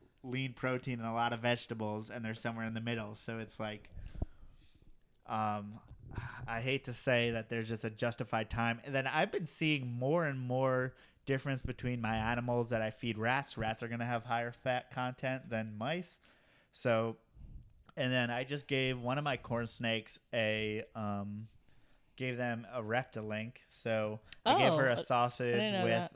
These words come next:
Speaker 2: that.
Speaker 1: um,
Speaker 2: Oh.
Speaker 1: frog and rabbit, which is actually a little bit of a leaner cut than I would wanna actually give her. I kinda wanna give her a fat rat,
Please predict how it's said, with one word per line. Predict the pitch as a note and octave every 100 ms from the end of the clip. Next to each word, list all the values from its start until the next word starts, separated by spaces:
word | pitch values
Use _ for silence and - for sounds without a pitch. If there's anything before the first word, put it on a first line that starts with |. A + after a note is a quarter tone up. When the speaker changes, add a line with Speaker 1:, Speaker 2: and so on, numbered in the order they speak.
| -
Speaker 2:
that. | A#2+
Speaker 1:
um, | G#2+ G#2 G#2 G#2+ G#2+ - -
Speaker 2:
Oh. | B3 C#4
Speaker 1:
frog | C#3 C3 C3+
and | C3 A2
rabbit, | A2+ B2 - A2
which | B2+ B2
is | C#3
actually | C#3+ D3+ F3 D#3+
a |
little | C#3 D3+ E3+
bit | F3+
of | C#3+
a | B2
leaner | A#2 B2 C3 C3
cut | B2+ - B2+ -
than | B2+
I | B2
would | B2 A#2+
wanna | A#2 B2
actually | B2 B2+ B2 D3 C3+
give | C#3
her. | D3+
I | B2+
kinda | A2 A2+ A2
wanna | A2 A2+
give | A2 A2+ A2
her | A2+ A2+
a | G#2+
fat | - - A2+ G#2+
rat, | B2 C#3+